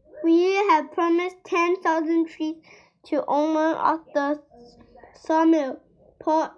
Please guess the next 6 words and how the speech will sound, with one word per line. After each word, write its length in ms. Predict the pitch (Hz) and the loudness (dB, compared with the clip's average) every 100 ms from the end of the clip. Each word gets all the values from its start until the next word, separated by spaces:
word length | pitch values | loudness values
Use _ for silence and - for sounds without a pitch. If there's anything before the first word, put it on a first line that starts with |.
| - | -20
harnessed 1000 | - - 285 294 311 320 349 - - - | -20 -12 -6 -4 -2 -2 -4 -8 -20 -10
Babe 300 | 302 294 311 - | -4 -2 -2 -6
and 460 | 262 269 269 269 - _ _ _ _ _ _ _ _ | -8 -6 -6 -8 -18 _ _ _ _ _ _ _ _
dug 220 | 277 302 - - - - _ - | -2 -2 -4 -20 -20 -20 _ 0
out 260 | 269 269 | 0 0
some 840 | - - - - 254 247 240 269 | -8 -20 -12 -4 -2 -4 -10 -12